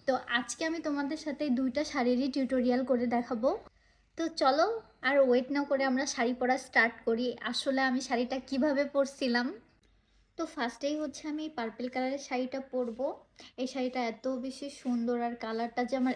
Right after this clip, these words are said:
এত বেশি ভাল লাগছে, আমি কি বলবো। এটা পরে এত সুন্দর ছবি আসছে, তোমরা তো তা দেখছোই। তো ফার্স্টে হচ্ছে আমি শাড়িটা পরছি, এখনো কুচি দিই নাই। আর আঁচলটা, এই যে যেটা আঁচল দিব,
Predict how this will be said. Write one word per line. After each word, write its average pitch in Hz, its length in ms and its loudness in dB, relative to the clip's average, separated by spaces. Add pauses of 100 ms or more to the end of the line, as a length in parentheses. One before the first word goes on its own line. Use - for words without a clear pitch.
এত - 460 -6
বেশি 277 380 -2
ভাল 254 220 0
লাগছে, 233 560 -2
আমি 226 200 2 (120)
কি 262 160 0
বলবো। 214 500 -2 (400)
এটা 254 180 -2
পরে 254 320 0
এত 269 300 2
সুন্দর 285 340 -6
ছবি 254 400 0
আসছে, 247 260 -4
তোমরা 233 280 -2
তো 247 120 -4
তা 247 160 -4
দেখছোই। 208 680 -10 (640)
তো 311 120 -4
ফার্স্টে 269 540 -8
হচ্ছে 277 340 -8
আমি 262 220 0
শাড়িটা 233 400 -6 (140)
পরছি, 269 440 -4
এখনো 233 300 -2
কুচি 269 380 -6
দিই 254 180 0
নাই। 226 240 -4 (360)
আর 220 140 -8 (160)
আঁচলটা, 262 440 -2
এই 262 140 0
যে 262 140 -2
যেটা 240 320 -4
আঁচল 269 460 -4
দিব, 233 480 -4